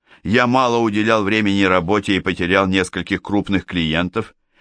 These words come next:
Имущество заложено, перезаложено. Я исчерпал овердрафт, и карточки все выбраны. Похититель Манго в это, конечно, не поверит. Вот именно.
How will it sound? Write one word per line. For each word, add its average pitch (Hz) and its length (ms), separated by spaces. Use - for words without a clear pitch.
Имущество 131 800
заложено, 107 640
перезаложено. 101 880
Я 107 260
исчерпал 120 640
овердрафт, 98 920
и 117 120
карточки 110 760
все 117 360
выбраны. 107 580
Похититель 98 680
Манго 95 400
в 85 60
это, 90 260
конечно, 85 720
не 98 240
поверит. 78 680
Вот - 260
именно. 120 480